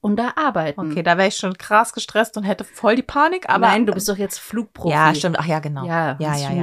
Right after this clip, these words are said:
Speaker 2: ja.
Speaker 1: Hörst dir
Speaker 2: Ja.
Speaker 1: einfach nochmal die Folge an.
Speaker 2: Ja. <laughs>
Speaker 1: Übers Fliegen.
Speaker 2: Ja, das ist ja alles gut gelaufen. Ja, stimmt. Mhm,
Speaker 1: Ja,
Speaker 2: okay.
Speaker 1: und dann musst du dahin und dann kannst du nicht, weil dein Mann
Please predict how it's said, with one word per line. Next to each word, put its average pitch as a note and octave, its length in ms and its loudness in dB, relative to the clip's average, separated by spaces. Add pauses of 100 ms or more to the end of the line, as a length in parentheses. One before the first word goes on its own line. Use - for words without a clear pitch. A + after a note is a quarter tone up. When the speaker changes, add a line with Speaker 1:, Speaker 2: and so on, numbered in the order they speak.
(140)
Speaker 2:
ja. D#3 80 -4
Speaker 1:
Hörst E3+ 200 2
dir - 40 2
Speaker 2:
Ja. E3+ 60 4
Speaker 1:
einfach F3 180 -2
nochmal F#3 240 0
die F3 80 -4
Folge G#3 340 0
an. G#3+ 180 0
Speaker 2:
Ja. F3+ 240 4
<laughs> - 640 -2
Speaker 1:
Übers G3 380 2
Fliegen. A3 400 0 (280)
Speaker 2:
Ja, C4 360 6
das F#3+ 220 2
ist F3+ 120 -6
ja F3 120 4
alles E3 200 0
gut - 140 -12
gelaufen. E3+ 400 -2
Ja, E3 160 0
stimmt. E3 300 -4
Mhm, G#3 180 2
Speaker 1:
Ja, G#3+ 240 4
Speaker 2:
okay. - 140 0
Speaker 1:
und G#3 180 2
dann A3+ 420 2 (380)
musst A#3+ 260 0
du A3+ 60 2
dahin G3+ 420 4
und A3+ 160 0
dann A3+ 280 0 (180)
kannst G3 400 -4
du A#3 100 -2
nicht, B3+ 520 -2
weil G3+ 500 0 (500)
dein G3 320 4
Mann F#3+ 520 2